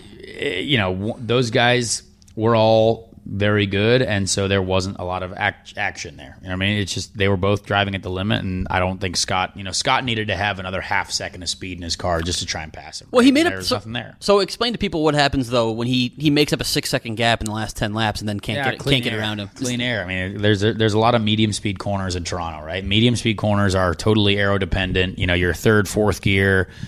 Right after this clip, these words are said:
Speaker 1: um, really e-, even second, third gear, that whole last sector, like, you need all the aero possible on your car. And if you get even close to a car, you're,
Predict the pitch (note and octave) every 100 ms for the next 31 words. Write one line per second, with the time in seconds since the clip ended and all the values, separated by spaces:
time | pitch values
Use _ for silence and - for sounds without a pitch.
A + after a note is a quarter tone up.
0 | - F#2 F#2 F#2 F2+ F2+ F#2+ - - A2
1 | B2 B2 C3+ D3 D#3 A2 - C3 D3 A2+
2 | - G2+ F#2 F#2+ F#2+ G2 A2+ G#2 G2 G#2
3 | - - G2+ - F#2 F2+ F2+ E2+ F#2+ F#2
4 | G2 F#2+ G#2 G#2 G#2+ G#2+ G#2 G#2 G2+ F#2+
5 | F#2+ F2 F#2+ E2+ E2+ G2 F2+ F2 E2+ E2
6 | - D#2+ D#2+ D#2+ F2+ - D3 - A2 G2+
7 | - F#2+ E2+ - F2 - F#2+ F2+ F#2 F#2+